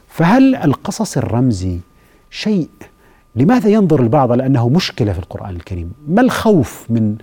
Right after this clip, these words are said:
رمزية القصة؟ ونحن نعرف أن القصص الرمزي هو أرقى أنواع القصص وأكثرها عمقًا،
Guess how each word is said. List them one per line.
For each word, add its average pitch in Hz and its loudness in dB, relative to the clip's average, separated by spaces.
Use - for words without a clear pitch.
رمزية 143 4
القصة؟ 127 -2
ونحن 139 0
نعرف 180 0
أن 131 4
القصص - -4
الرمزي 120 0
هو 127 2
أرقى - -2
أنواع 151 4
القصص - -4
وأكثرها 160 0
عمقًا، 160 2